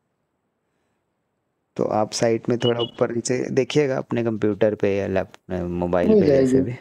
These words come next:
Speaker 1: आपको सारी मिल जाएंगी। और भी दो चार शायद इंटरेस्ट आएगा तो वो भी आप कर सकते हैं। अपने,
Speaker 2: हाँ।
Speaker 1: अपने रुचि के ऊपर भी है। फिर ये ग्रामर, अभी जो हम
Speaker 2: हाँ।
Speaker 1: पढ़ रहे हैं, ये संधि, समास, ग्रामर के थोड़े और, अ, गहरे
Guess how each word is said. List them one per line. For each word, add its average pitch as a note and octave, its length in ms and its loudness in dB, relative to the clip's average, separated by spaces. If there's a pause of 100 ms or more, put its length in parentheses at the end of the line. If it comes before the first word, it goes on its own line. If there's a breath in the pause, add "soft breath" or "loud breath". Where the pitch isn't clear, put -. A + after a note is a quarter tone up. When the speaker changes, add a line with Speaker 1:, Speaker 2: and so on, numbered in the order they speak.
(160)
Speaker 1:
आपको G#2+ 300 -4
सारी A#2 360 2
मिल F#2 220 -2
जाएंगी। G#2 380 -4
और C#3+ 240 4
भी D3+ 140 0
दो C#3 140 4
चार C3 260 4
शायद B2+ 260 2
इंटरेस्ट A2+ 480 0
आएगा F#2+ 260 2
तो B2+ 320 -4
वो B2+ 240 -2
भी A#2+ 240 -2 (400)
आप G2+ 220 -4 (160)
कर G2 160 -2
सकते - 360 -4
हैं। F#2+ 100 -6 (1800 soft breath)
अपने, F#2 320 -2
Speaker 2:
हाँ। C3 180 6
Speaker 1:
अपने F#2+ 220 -2
रुचि F#2+ 380 -2
के G2 140 -2
ऊपर F#2 280 0
भी G2 160 -4
है। F#2 360 -4 (880)
फिर C#3+ 180 0
ये C#3+ 160 2
ग्रामर, B2 480 2
अभी C3 280 4
जो C3 120 2
हम C3 60 0
Speaker 2:
हाँ। C3+ 100 4
Speaker 1:
पढ़ A#2+ 180 2
रहे A2+ 200 2
हैं, A2+ 60 2
ये A2 80 4
संधि, G#2+ 520 0
समास, G#2 420 0
ग्रामर G#2 460 0
के G#2+ 120 0
थोड़े G#2 300 0
और, G2+ 240 2
अ, - 260 -8
गहरे G2 720 0